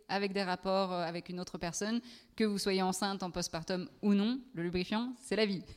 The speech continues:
Donc comme ça, vous n'avez même pas à vous questionner si vous allez avoir, euh, des sécheresses, en fait. Vous utilisez du lubrifiant, c'est déjà quelque chose qui est intégré dans votre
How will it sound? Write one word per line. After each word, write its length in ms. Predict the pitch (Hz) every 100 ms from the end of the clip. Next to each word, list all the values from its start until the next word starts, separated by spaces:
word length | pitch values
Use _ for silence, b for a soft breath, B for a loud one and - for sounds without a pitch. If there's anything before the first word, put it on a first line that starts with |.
| - - B B B -
Donc 140 | 214
comme 160 | 233 233
ça, 300 | 302 311 269
vous 80 | 226
n'avez 120 | 214
même 160 | 233 254
pas 120 | 285
à 20 |
vous 100 | 247
questionner 540 | 247 240 - 220 247
si 300 | 269 - 233
vous 160 | 214 208
allez 140 | 202
avoir, 360 | 196 185 196 190
euh, 80 | 175
des 100 | 170
sécheresses, 460 | - 185 262 254
en 60 | 175
fait. 160 | 175 151 - b b b
Vous 160 | 208
utilisez 320 | 214 - 208 208
du 120 | 196
lubrifiant, 460 | 185 180 - 226
c'est 160 | 247 226
déjà 240 | 185 175
quelque 240 | 180 185 190
chose 220 | 220 226
qui 280 | - 180 170
est 80 | -
intégré 400 | 208 202 208 214
dans 120 | 202
votre 200 | 180 180